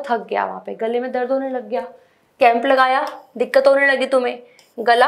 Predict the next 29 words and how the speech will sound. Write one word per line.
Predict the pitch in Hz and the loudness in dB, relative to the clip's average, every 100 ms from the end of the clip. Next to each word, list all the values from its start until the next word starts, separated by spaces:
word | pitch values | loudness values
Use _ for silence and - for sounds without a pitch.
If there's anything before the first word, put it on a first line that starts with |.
| 392 | 2
थक | - 247 196 | 0 0 0
गया, | 185 - - _ _ _ _ - | -2 -2 -6 _ _ _ _ -2
गलाथिया | 220 226 226 226 285 302 - - - | 4 4 4 0 0 0 0 -4 -14
बे। | 190 220 - - - _ - | 0 2 0 -8 -20 _ -2
फिर | 294 339 427 - _ 240 | 2 2 0 -8 _ 2
महात्मा | 269 247 247 277 | 4 4 0 0
गांधी | 285 262 262 349 466 - - 233 | 2 2 2 4 2 -2 -12 0
मेराइन | 247 247 226 214 196 - | 2 2 0 -4 -8 -6
वंदूर, | 214 233 226 214 202 - _ _ _ _ | -2 -2 -4 -6 -8 -16 _ _ _ _
मिडिल | 247 262 277 | 2 4 2
साउथ, | 285 262 269 269 | 2 0 0 0
नॉर्थ, | 254 302 - - 240 | 0 0 -6 -14 -4
नॉर्थ | 247 277 - | 0 0 0
हो | 277 | 0
गया। | 277 359 - - - _ - | 2 2 0 -8 -18 _ -6
फिर | 294 | -2
देखो | 277 302 320 | 0 2 4
माउंट | 262 262 294 311 | 4 4 2 0
हैरियट, | 220 208 185 - - - _ _ _ | 2 2 2 -4 -8 -20 _ _ _
इतना | 262 262 269 311 | -8 -4 -2 0
गला | 269 247 | 2 0
थक | 240 233 | 0 -4
गया | 196 226 226 | -2 0 0
कि | 240 | -2
तुम | 247 254 | -4 -4
हार | 233 208 196 | 0 0 0
गए, | - - _ _ - | -6 -10 _ _ -2
कैंप | 220 220 | -2 -2
लगाया, | 247 233 226 302 | 2 4 4 0